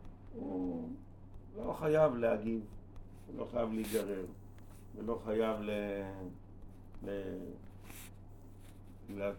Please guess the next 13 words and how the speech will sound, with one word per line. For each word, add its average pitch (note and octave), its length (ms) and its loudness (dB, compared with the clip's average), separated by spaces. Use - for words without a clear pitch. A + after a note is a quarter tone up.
לדבר A#2+ 500 10
על A#2+ 80 10
מה B2+ 160 8
שכולם B2 420 8
מדברים, A#2+ 720 10
ולצ-, A2+ 460 6
הוא, A#3 200 -2
הוא B3+ 260 -4
יכול - 180 -4
לשמור F3+ 380 2
על E3+ 80 6
הפה E3 200 -2
שלו. C3+ 240 0